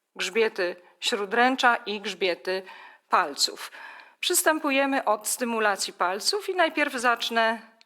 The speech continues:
opracowywanie całościowe, czyli nie będę zwracać uwagi na poszczególne receptory, ale po całości opracuję palce, tu, gdzie znajdują się receptory głowy i szyi.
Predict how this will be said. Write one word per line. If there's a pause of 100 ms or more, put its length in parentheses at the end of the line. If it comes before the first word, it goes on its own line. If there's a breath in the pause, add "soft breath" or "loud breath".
(840)
opracowywanie
całościowe,
czyli
nie
będę
zwracać
uwagi
na
poszczególne
receptory, (380 loud breath)
ale
po
całości
opracuję
palce, (300 loud breath)
tu,
gdzie
znajdują
się
receptory (280 loud breath)
głowy
i
szyi.